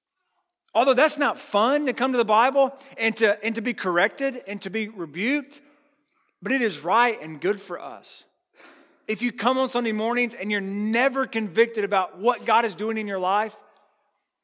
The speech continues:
then are you truly listening to what God is saying through his word? We must be humble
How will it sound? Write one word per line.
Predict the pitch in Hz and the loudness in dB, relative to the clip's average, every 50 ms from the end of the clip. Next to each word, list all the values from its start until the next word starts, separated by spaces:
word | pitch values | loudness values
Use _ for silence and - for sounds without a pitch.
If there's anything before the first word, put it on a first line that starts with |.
| _ _ _ _ _ _ 208 | _ _ _ _ _ _ -8
then | 202 | -6
are | 233 202 220 240 240 | -2 2 2 2 2
you | 233 220 214 | 2 -2 -8
truly | - - - 220 226 226 202 190 165 | -10 -6 -2 -2 -2 0 0 0 0
listening | 165 185 214 208 - - 170 151 131 120 117 123 _ | 2 0 0 -2 -2 -8 -10 -12 -14 -14 -16 -18 _
to | - 160 156 | -14 -12 -8
what | 160 170 165 - - 165 | -6 -6 -8 -8 -12 -10
God | 165 165 165 156 151 | -8 -6 -6 -6 -6
is | 151 147 | -8 -12
saying | - - 165 160 156 156 147 | -10 -8 -8 -8 -8 -10 -12
through | 143 147 139 | -12 -12 -12
his | 131 127 127 | -12 -14 -16
word? | 139 165 196 196 156 - - _ _ _ _ _ _ _ _ _ _ _ _ _ _ _ _ _ _ _ _ _ _ - | -16 -18 -16 -16 -16 -18 -20 _ _ _ _ _ _ _ _ _ _ _ _ _ _ _ _ _ _ _ _ _ _ -4
We | 202 247 | -2 0
must | 277 269 240 - | 0 0 0 -2
be | - 208 190 | -6 -8 -8
humble | 175 - - 208 214 233 247 226 208 170 131 127 120 - _ | -6 -8 -8 -10 -8 -8 -6 -8 -8 -8 -8 -12 -16 -18 _